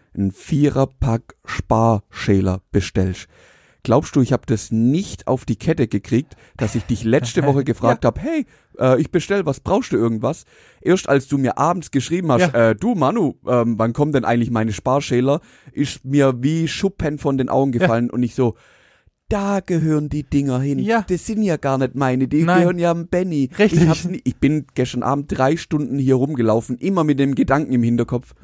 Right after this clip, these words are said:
Speaker 2: <laughs>
Speaker 1: was mach ich bitte mit diesen vier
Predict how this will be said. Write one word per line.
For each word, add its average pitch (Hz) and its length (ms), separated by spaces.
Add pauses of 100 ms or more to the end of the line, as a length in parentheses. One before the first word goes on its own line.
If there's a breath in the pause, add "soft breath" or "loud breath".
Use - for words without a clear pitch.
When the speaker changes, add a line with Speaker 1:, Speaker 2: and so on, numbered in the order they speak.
Speaker 2:
<laughs> - 400
Speaker 1:
was 104 200
mach 113 220
ich - 180
bitte - 220
mit 110 280
diesen 113 320
vier 127 480